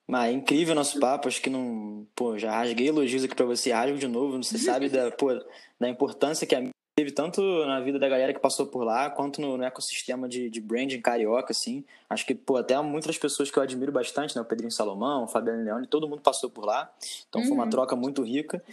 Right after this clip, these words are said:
Speaker 1: É, e eu tô muito feliz mesmo, já, já era uma pessoa que eu, você já era uma pessoa que eu queria entrevistar desde que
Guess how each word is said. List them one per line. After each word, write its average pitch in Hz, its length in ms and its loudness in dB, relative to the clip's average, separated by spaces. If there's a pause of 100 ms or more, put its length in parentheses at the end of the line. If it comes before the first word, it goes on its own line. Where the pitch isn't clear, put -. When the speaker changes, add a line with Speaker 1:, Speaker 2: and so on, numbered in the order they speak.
(320)
Speaker 1:
É, 123 320 4
e 139 60 4
eu 139 80 0
tô 160 100 2
muito 170 240 0
feliz 185 260 4
mesmo, 151 320 2
já, 120 200 0
já 123 80 2
era 135 100 2
uma 143 80 0
pessoa 143 380 0
que 143 80 -2
eu, 139 200 -4
você 123 200 -2
já 139 80 2
era 135 80 0
uma 131 60 -2
pessoa - 220 -6
que - 60 -18
eu 120 60 -18
queria 131 180 -8
entrevistar 127 460 -2
desde 143 400 -4
que 131 360 -2